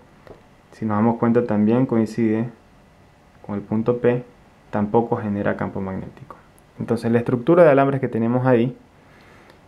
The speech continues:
este horizontal no genera campo en el punto P,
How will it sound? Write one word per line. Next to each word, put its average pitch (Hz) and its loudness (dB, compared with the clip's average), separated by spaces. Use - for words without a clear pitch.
este 107 2
horizontal 107 2
no 113 2
genera 107 2
campo 107 -2
en 95 -4
el 95 -6
punto 98 -4
P, 117 -2